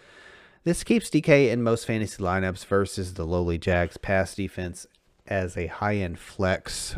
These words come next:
I'm gonna give him three and a half stars. And I'm gonna bench Gerald Everett.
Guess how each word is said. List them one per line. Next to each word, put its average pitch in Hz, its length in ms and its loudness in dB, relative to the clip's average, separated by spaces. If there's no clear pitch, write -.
I'm 95 100 -4
gonna 87 100 -6
give 82 160 -4
him 82 140 -6
three 90 240 -8
and 82 100 -6
a 82 40 -6
half 95 340 0
stars. - 680 -6
And 104 160 2
I'm 110 120 2
gonna 110 140 2
bench 117 260 2
Gerald 110 260 4
Everett. 95 320 0